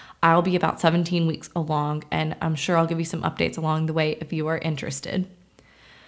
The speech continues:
But before I was a mother, I was a student midwife. How I fell into midwifery is a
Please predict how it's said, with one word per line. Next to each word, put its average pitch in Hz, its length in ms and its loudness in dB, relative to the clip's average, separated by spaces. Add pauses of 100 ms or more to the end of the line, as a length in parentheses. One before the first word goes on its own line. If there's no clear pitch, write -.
(560)
But 202 140 2
before 269 360 4
I - 80 4
was 190 160 4
a 185 60 4
mother, 220 460 4
I 170 100 2
was 170 160 -2
a 165 40 -2
student 156 380 -2
midwife. 175 560 0 (680)
How 175 220 8
I 160 60 6
fell 156 260 0
into 165 180 -4
midwifery 285 840 -2
is 196 220 2
a 180 140 2